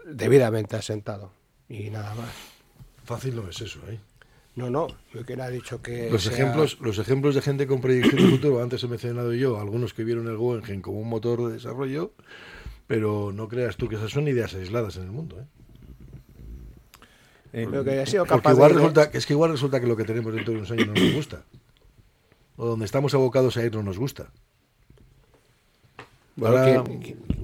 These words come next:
Speaker 2: oye, yo ahora cojo Europa y ¿dónde nos quiere llevar? ¿Cuál es el futuro que nos quiere llevar Europa? ¿Dónde nos quiere llevar?
Speaker 1: Bueno, primero tendríamos que ver quién es el sujeto de la oración que has dicho.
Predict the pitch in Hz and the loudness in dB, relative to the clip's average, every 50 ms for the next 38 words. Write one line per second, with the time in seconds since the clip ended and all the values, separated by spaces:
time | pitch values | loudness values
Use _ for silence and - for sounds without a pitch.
0 | - - 123 131 139 123 107 110 123 123 123 - 139 - - 131 131 131 131 131 | -8 -6 -2 0 0 2 2 2 2 2 2 2 0 -2 2 2 4 6 6 6
1 | 131 131 131 131 131 127 131 131 139 143 143 156 151 151 180 185 180 180 160 147 | 6 6 6 6 4 4 6 6 6 6 6 6 6 6 6 6 6 4 2 0
2 | 139 131 127 123 120 117 117 117 120 120 - - - 120 - 117 120 135 - - | -2 -2 -4 -4 -6 -8 -8 -10 -10 -12 -12 -12 -14 -16 -16 -18 -20 -20 -20 -20
3 | 147 143 120 123 127 139 139 131 - - 139 123 120 104 90 76 73 - _ _ | -20 -12 -10 -8 -8 -6 -8 -8 -8 -6 -6 -6 -6 -6 -8 -12 -16 -20 _ _
4 | _ _ _ _ _ _ _ _ _ _ _ _ _ _ _ _ _ _ _ _ | _ _ _ _ _ _ _ _ _ _ _ _ _ _ _ _ _ _ _ _
5 | _ _ _ _ _ _ _ _ _ - _ _ _ 139 139 151 131 156 143 123 | _ _ _ _ _ _ _ _ _ -20 _ _ _ 0 0 0 2 0 -2 -2
6 | 143 131 143 139 135 131 127 117 107 - 135 127 127 123 117 117 113 101 85 80 | -2 -2 2 2 4 4 2 0 -2 -4 -4 -2 -2 0 -2 -2 -4 -4 -8 -10
7 | 76 - - _ _ _ _ _ 143 135 135 123 - - 131 120 110 92 76 73 | -14 -16 -20 _ _ _ _ _ -12 -10 -10 -10 -6 -4 -2 -2 -2 -2 -4 -8
8 | - - _ _ _ _ _ _ _ _ _ _ _ - - - - - - 98 | -12 -20 _ _ _ _ _ _ _ _ _ _ _ -16 -14 -14 -14 -14 -14 -12
9 | 101 110 131 139 135 - 127 123 123 120 127 127 127 127 127 - - - 123 120 | -6 -2 0 0 0 0 0 -2 0 2 2 2 2 2 2 0 0 -2 -4 2
10 | 117 135 131 127 - 131 131 131 127 - 123 117 107 - 101 - 123 120 - 123 | 2 2 2 2 0 0 0 0 0 -2 -4 -6 -6 -8 -8 -6 -6 -4 -4 -2
11 | 123 120 113 110 110 110 104 101 - - 120 117 113 107 - 95 92 92 92 - | -2 -2 0 0 -2 -2 -2 -4 -6 -6 -8 -8 -6 -6 -8 -12 -12 -12 -16 -18
12 | - - | -18 -18